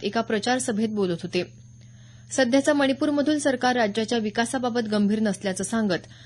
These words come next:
विकासासाठी त्यांनी भाजपच्या हाती सत्ता देण्याचं आवाहन यावेळी केलं. केंद्र सरकारनं तामिळनाडू सरकारला महात्मा गांधी राष्ट्रीय ग्रामीण रोजगार मनरेगा योजनेअंतर्गत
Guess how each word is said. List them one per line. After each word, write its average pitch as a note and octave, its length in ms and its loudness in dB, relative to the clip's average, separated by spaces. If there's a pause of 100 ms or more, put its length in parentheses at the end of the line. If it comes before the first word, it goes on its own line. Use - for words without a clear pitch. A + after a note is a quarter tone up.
(140)
विकासासाठी C#4 600 2
त्यांनी A#3+ 280 2
भाजपच्या A#3 540 0
हाती A#3 200 -2
सत्ता G#3+ 300 -2
देण्याचं G3 360 0
आवाहन G#3 420 0
यावेळी F3+ 280 0
केलं. D#3+ 320 -4 (2000)
केंद्र C#4 260 6
सरकारनं D4 560 2
तामिळनाडू B3+ 460 2
सरकारला A#3 540 0
महात्मा A3+ 460 0
गांधी B3 320 2
राष्ट्रीय A3+ 380 0
ग्रामीण A3 380 2
रोजगार A#3 560 0 (180)
मनरेगा A3 480 2
योजनेअंतर्गत G#3 840 0